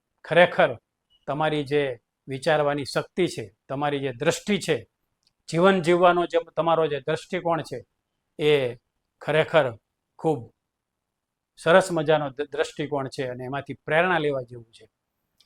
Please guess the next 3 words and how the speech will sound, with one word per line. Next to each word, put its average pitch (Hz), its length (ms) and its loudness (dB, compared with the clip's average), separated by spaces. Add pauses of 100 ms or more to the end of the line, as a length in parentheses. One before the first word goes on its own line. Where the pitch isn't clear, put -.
(500)
પણ 208 380 8 (1300)
હવે 180 160 10
તમે 208 400 4